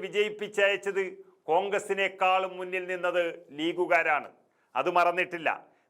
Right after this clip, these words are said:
നിലമ്പൂരിൽ ആര്യാടൻ മുഹമ്മദ് ഉണ്ടാകുമ്പോൾ തന്നെ മുസ്ലിം ലീഗിനെ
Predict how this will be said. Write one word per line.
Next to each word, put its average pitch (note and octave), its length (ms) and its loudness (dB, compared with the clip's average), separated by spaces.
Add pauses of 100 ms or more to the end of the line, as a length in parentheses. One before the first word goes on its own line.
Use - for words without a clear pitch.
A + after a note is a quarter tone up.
നിലമ്പൂരിൽ F3+ 540 0 (720)
ആര്യാടൻ G3 480 2
മുഹമ്മദ് F#3 360 -6
ഉണ്ടാകുമ്പോൾ G3+ 520 0 (180)
തന്നെ G3 280 -2 (420)
മുസ്ലിം G#3 400 -4
ലീഗിനെ G3+ 320 0